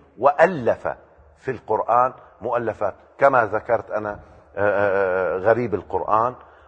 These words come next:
وله مصنفات في إعرابات القرآن. مع الأسف أكلها الزمان وضربت من جملة الكتب التي ضربت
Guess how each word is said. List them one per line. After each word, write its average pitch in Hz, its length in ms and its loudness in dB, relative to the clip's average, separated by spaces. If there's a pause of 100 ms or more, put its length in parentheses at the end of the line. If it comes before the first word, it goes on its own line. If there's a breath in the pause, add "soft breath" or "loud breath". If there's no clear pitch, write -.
(100)
وله 113 800 4
مصنفات 101 640 -4
في 107 340 -4
إعرابات 95 680 6
القرآن. 110 520 -2 (260 loud breath)
مع 113 160 6
الأسف 117 480 0 (340 soft breath)
أكلها 110 440 4
الزمان 107 720 0 (380 soft breath)
وضربت 95 1600 4
من 101 100 -8
جملة 104 540 -6 (300 soft breath)
الكتب 104 460 -6
التي 95 460 -6
ضربت 101 540 0